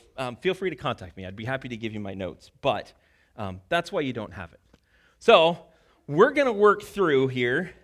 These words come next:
um, the whole book of Colossians in hopefully thirty-six minutes,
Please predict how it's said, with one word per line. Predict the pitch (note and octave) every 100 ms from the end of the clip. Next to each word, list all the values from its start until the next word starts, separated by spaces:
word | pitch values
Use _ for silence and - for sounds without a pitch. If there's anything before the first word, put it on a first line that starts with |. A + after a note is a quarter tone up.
| _ _ _ D3
um, | C#3+ B2+ A2+ F#2+ _ _ _ _ - _ _
the | C3 C#3
whole | - - C4
book | A#3 F#3+ G3+
of | E3+
Colossians | - E3 C3 A#2+ G#2+ G#2+ F#2 - - _ _ _ _ _ _ _
in | E3 E3 D#3+ E3 - _ _
hopefully | - - - A#3 B3 A#3+ A3+ G#3
thirty-six | - F3+ E3 - C3+
minutes, | B2+ F#2+ - -